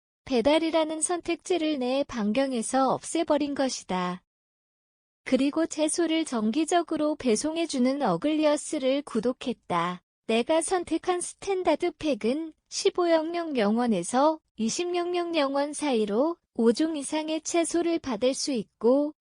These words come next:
조리법과 보관법 권장 소비 기간까지 함께 종이에 프린트해서 보내주기에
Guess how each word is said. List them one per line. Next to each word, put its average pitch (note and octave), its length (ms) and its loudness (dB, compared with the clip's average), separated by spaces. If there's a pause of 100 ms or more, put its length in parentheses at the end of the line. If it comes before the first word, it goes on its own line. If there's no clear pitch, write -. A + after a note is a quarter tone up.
조리법과 D#4 840 2
보관법 C#4 760 0
권장 A#3 480 0
소비 E4+ 340 2
기간까지 A#3+ 960 -2 (160)
함께 G4 420 0
종이에 C#4 600 0
프린트해서 F4 760 0
보내주기에 A3 960 -2